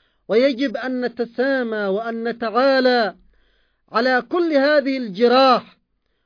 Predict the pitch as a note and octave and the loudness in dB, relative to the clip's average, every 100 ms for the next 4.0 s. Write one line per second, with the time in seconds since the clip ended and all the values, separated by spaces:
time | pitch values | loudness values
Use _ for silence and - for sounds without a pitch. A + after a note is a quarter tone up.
0 | _ G3 B3+ B3+ A#3+ A#3+ E4+ D#4 B3+ C#4+ | _ -2 0 2 0 -2 -2 0 2 2
1 | C4+ B3+ B3 A#3 A3+ F#3 A#3 C4+ B3 F#3+ | 0 -2 -6 -6 -6 2 4 6 4 0
2 | G3 F#3+ A3 G#3+ G3+ B3+ A#3+ G#3+ B3 A#3 | -4 -2 -2 -2 -4 -8 -4 -2 -2 -4
3 | A3 G#3 A#3 G#3 G3+ B3 C#4+ C4+ G3+ | -4 -6 -4 -4 -2 0 0 -2 -4